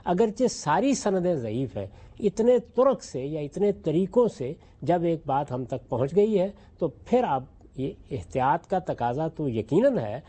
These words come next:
کہ رسالت میں آپ صلی اللہ علیہ وسلم کی طرف نسبت کے معاملے میں ہم تردد کا اظہار کریں، لیکن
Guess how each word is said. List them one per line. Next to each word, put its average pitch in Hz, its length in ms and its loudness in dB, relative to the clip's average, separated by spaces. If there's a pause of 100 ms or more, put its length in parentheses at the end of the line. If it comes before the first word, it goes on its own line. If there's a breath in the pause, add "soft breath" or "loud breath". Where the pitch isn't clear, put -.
(200 loud breath)
کہ 143 80 -6
رسالت 127 520 -2
میں 139 100 -2
آپ 143 180 -2
صلی 143 100 -4
اللہ 139 160 -6
علیہ 147 80 -2
وسلم 156 200 -6
کی 151 140 -2
طرف - 420 -6
نسبت 151 500 0
کے 143 80 -4
معاملے 113 400 -4
میں 127 220 -4 (480 loud breath)
ہم 143 180 0 (160)
تردد 139 420 0
کا 131 80 0
اظہار 104 280 -4
کریں، 120 320 -6 (300 loud breath)
لیکن 202 300 0